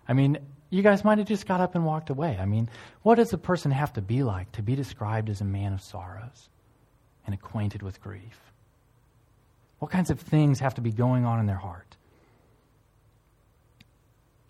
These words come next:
I guess, why shouldn't they have thought these things? They thought as they despised him and as they rejected him, they thought, "Geez, this guy's pitiful, eh?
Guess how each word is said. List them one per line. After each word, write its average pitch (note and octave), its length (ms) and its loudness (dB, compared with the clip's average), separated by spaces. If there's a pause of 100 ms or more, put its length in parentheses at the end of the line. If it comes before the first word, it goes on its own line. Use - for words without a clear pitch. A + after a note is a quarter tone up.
(720)
I A2+ 60 -6
guess, D3+ 180 0 (800)
why D3+ 120 -4
shouldn't D#3 460 0
they F2+ 260 -8 (440)
have A2 140 -2
thought G#2 260 -2
these G2 200 -8
things? F2 440 -12 (2500)
They A2+ 100 0
thought F#3 440 0
as C#3+ 160 0
they A#2+ 120 2
despised B2 760 -4
him F#2 340 -6 (280)
and G2+ 140 0
as E3+ 320 2
they C#3+ 100 0
rejected A2 640 -4
him, F2 380 -6 (340)
they A#2 80 -8
thought, A#2+ 260 -12
"Geez, D3 280 -6
this B2+ 180 -8
guy's A#2+ 300 -10
pitiful, G#2+ 520 -8
eh? A2+ 180 -8